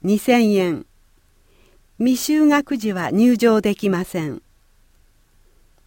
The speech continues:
島次郎コンサート、冒険発見宝島。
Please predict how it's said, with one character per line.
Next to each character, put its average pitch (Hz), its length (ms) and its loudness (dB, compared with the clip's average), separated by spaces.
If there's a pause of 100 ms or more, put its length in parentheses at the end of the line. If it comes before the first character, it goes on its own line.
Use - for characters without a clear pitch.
(440)
島 330 440 4
次 320 160 2
郎 202 220 4
コ 254 180 2
ン 233 100 4
サ 175 260 -4
ー 170 40 -10
ト、 - 300 -10 (500)
冒 240 360 4
険 277 320 0 (120)
発 - 300 -8 (120)
見 262 300 2 (240)
宝 240 420 0
島。 214 340 -6